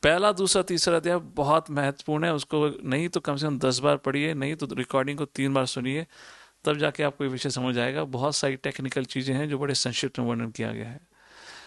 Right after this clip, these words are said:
So what are the two things that we need to give up? So you are right, you are very close on that, but very two specific things।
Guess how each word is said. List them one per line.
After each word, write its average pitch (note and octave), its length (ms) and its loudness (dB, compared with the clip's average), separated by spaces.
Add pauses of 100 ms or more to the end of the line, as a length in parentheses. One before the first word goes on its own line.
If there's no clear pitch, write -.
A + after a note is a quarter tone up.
(160)
So - 100 0
what G3 240 8
are A3+ 100 0
the - 120 -6
two C4 220 6
things A#3+ 220 4
that A3+ 100 8
we A3+ 140 0
need A3 160 -2
to F#3 100 -6
give F3+ 140 6
up? - 140 4 (1700)
So - 80 -2
you E3+ 220 4
are F3 100 -8
right, G#3+ 340 0
you C#3+ 200 4
are D#3 100 6
very E3+ 180 0
close F3+ 260 4
on C3+ 100 -2
that, A2+ 400 -4
but D3 80 2 (220)
very G3 220 2
two F#3+ 160 -2
specific C3+ 400 0
things। G#2+ 200 -8